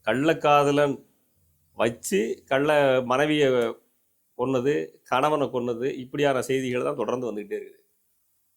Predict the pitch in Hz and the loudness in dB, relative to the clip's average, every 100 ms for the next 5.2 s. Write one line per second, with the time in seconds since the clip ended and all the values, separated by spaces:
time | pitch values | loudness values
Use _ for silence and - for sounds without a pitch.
0 | _ _ _ _ _ _ - 135 156 165 | _ _ _ _ _ _ 0 2 4 2
1 | 233 185 - 180 214 208 190 175 156 143 | 2 2 4 2 4 6 6 4 -4 -4
2 | 160 175 185 175 143 143 139 139 147 185 | 0 2 4 4 2 -2 -2 0 4 2
3 | 208 - _ _ - 123 170 175 170 131 | 0 -6 _ _ -8 2 4 4 4 4
4 | 117 123 123 127 131 107 107 110 110 95 | 2 0 0 -2 -4 0 0 2 -2 -10
5 | 87 _ | -16 _